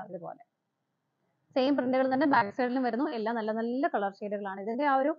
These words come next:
bottom കൊടുക്കുന്ന ഒരു സിഗ്സാഗിന്റെ pattern ആണ്. ഓഫ് വൈറ്റും പിങ്കും കൂടെ വന്നിട്ട് ഒരു സിഗ്സാഗിന്റെ pattern ആണ് ഷാളിൽ വരുന്നത്. Sorry, ബോട്ടത്തിൽ വരുന്നത്.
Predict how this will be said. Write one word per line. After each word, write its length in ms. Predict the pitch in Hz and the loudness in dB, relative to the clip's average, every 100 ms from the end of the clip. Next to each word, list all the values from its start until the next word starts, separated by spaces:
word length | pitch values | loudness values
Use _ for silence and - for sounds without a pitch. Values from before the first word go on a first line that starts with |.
| _ _ - | _ _ 2
bottom 340 | 226 240 294 | 6 6 6
കൊടുക്കുന്ന 300 | 269 233 233 | 4 2 2
ഒരു 100 | 226 240 | 2 0
സിഗ്സാഗിന്റെ 440 | 214 214 226 240 247 | 0 2 4 4 2
pattern 300 | 214 190 190 | 2 2 -4
ആണ്. 140 | 180 | -2
ഓഫ് 220 | - 202 220 | 0 0 0
വൈറ്റും 220 | 214 262 | 0 0
പിങ്കും 260 | 254 196 214 | 0 -2 0
കൂടെ 160 | 214 | 2
വന്നിട്ട് 400 | 220 196 202 523 - _ _ | 2 2 2 2 0 _ _
ഒരു 100 | 294 | 0
സിഗ്സാഗിന്റെ 500 | 294 240 254 247 269 | 0 4 4 6 4
pattern 380 | 262 202 202 190 | 6 6 4 -2
ആണ് 160 | 196 320 | -4 -2
ഷാളിൽ 360 | 240 202 190 | 0 0 0
വരുന്നത്. 440 | 180 170 175 - - | -2 -2 -6 -12 -8
Sorry, 180 | 220 185 | -6 -4
ബോട്ടത്തിൽ 460 | 202 220 214 220 214 | 2 2 4 0 0
വരുന്നത്. 360 | 196 202 285 | 0 0 -2